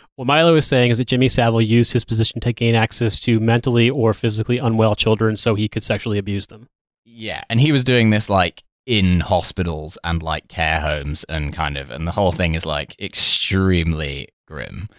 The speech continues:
Speaker 1: Yeah.
Speaker 2: Um, and I think that was, that was, like, the extent to which it was shocking. I think if it had been, like,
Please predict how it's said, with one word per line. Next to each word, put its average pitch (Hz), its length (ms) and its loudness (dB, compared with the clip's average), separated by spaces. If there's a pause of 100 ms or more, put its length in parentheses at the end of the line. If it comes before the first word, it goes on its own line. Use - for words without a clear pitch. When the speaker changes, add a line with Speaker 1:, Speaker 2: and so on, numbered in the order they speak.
Speaker 1:
Yeah. 101 180 -20 (280)
Speaker 2:
Um, 87 460 -6 (320)
and 113 100 -2
I 123 80 0
think 135 260 0
that 123 220 0
was, 110 320 0 (240)
that 143 360 0
was, 120 140 0
like, 117 160 2
the 110 60 -2
extent 110 460 -2
to 107 80 0
which 107 180 2
it - 80 -4
was 95 160 -4
shocking. 160 460 0
I 127 100 -2
think 131 280 0
if 123 120 -2
it 147 100 -2
had 123 140 -4
been, 113 220 2
like, 104 400 -2